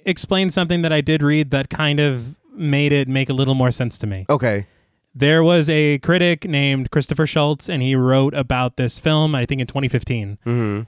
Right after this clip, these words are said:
Speaker 1: And he was talking about the pop psychology boom of the nineteen seventies.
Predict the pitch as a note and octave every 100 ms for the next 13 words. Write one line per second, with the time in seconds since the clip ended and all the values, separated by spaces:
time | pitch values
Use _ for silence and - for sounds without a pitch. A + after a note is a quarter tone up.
0 | - C#3 C3 - D#3+ D#3 E3+ C#3+ C#3+ C#3
1 | C#3 D3 D#3 C3 - D#3 - D#3 C3+ C#3
2 | C#3+ C#3 C3 A#2+ C3+ C3+ C3 A#2 B2 B2
3 | B2 A#2 C#3 B2+ A2+ G#2 F#2+ F#2+ -